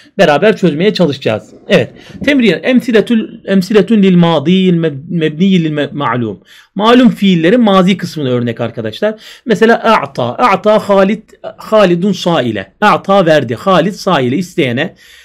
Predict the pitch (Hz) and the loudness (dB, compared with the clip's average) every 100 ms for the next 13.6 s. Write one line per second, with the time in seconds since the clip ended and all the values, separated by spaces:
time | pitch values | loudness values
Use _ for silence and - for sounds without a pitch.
0 | _ 208 156 - 165 175 147 104 - _ | _ -2 0 -2 2 2 2 0 -10 _
1 | 185 139 175 139 110 131 190 190 _ _ | -8 -4 0 -2 -2 0 0 -2 _ _
2 | 175 175 135 104 90 _ _ _ _ - | 2 4 2 -2 -12 _ _ _ _ -2
3 | 269 247 196 185 180 254 233 214 208 254 | 2 4 4 2 0 2 4 4 2 -2
4 | - - 147 147 139 214 175 170 240 - | -4 -10 -8 -8 -2 0 2 2 2 -2
5 | - - 165 165 214 202 202 151 - 214 | -8 -2 0 2 2 2 0 0 -4 -8
6 | 180 - 170 123 - _ _ - 170 202 | -6 0 0 0 -10 _ _ -8 -2 0
7 | 196 180 196 240 190 165 220 - 180 139 | 2 2 2 2 2 2 0 0 0 0
8 | 113 151 165 180 165 220 196 151 208 175 | -4 -4 -2 0 0 0 -2 0 0 0
9 | 170 151 156 123 135 156 131 180 135 127 | 0 -2 -2 -4 -4 -4 -2 -2 -2 -2
10 | 185 226 - _ _ - 180 135 101 - | -2 -4 -10 _ _ 0 2 0 -4 -12
11 | _ - _ 294 262 277 262 - 233 156 | _ -20 _ 2 2 4 2 2 2 2
12 | 117 113 110 269 226 170 196 247 185 - | 0 -6 -6 -4 -2 -2 0 0 0 0
13 | 175 233 185 160 139 | 0 2 2 0 -4